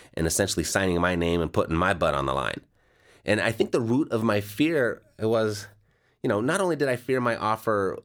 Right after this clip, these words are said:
might be rejected, but it, but it also felt as if they were rejecting me.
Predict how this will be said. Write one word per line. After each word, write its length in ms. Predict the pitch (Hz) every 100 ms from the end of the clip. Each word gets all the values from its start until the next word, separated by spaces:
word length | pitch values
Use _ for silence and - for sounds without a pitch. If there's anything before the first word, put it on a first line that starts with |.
| -
might 360 | 107 101 76
be 180 | - 95
rejected, 680 | 92 85 80 104 98 - 78
but 120 | 87
it, 160 | 85 -
but 80 | 127
it 80 |
also 380 | 127 180 180 139
felt 340 | 104 - 110 -
as 140 | 101
if 240 | 101 98 -
they 200 | 95 95
were 260 | 95 90
rejecting 760 | 87 85 85 78 - 78 76 73
me. 360 | 76 - -